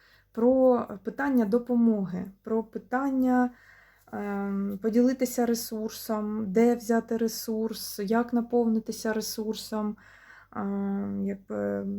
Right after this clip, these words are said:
чи слід допомагати, чи не слід допомагати конкретній людині. Ну, оці такі, знаєте, питання життєві, фізичні, про ресурс, про енергію, про наш фізичний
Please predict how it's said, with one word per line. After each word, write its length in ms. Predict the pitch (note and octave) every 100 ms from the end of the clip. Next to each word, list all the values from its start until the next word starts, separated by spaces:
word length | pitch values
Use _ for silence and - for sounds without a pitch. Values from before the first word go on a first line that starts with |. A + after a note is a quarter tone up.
| G3 -
чи 140 | A#3+
слід 260 | A#3 C4 G3+
допомагати, 800 | A#3 A#3 A3+ A3+ A3+ A3+ A3+ -
чи 160 | -
не 120 | G#3 G3
слід 300 | - A3 G#3
допомагати 720 | A3+ A3 G#3+ G#3+ G#3+ G#3+ A3
конкретній 560 | G#3+ G3+ A3 A3 G#3+
людині. 380 | G#3 G3+ A3 A3
Ну, 180 | F4 F4+
оці 240 | C#4+ -
такі, 240 | C4 A3+ G3+
знаєте, 320 | A3 A#3 A#3
питання 540 | - F#3+ A#3+ B3+ A3+
життєві, 680 | G3 G#3 G3 - C4 B3 A3+
фізичні, 840 | - G3+ G#3 A#3 A3+ - G#3+ G#3 - _ _ _ _ _
про 240 | A3 A3 G#3+
ресурс, 580 | G3+ G3 C4 C#4+ -
про 280 | - A3+ A3
енергію, 600 | G#3+ G#3 A3 A#3+ B3 B3+
про 260 | B3 G#3 G#3+
наш 220 | A3 G3+
фізичний 640 | - F#3 F3+ G3 - G3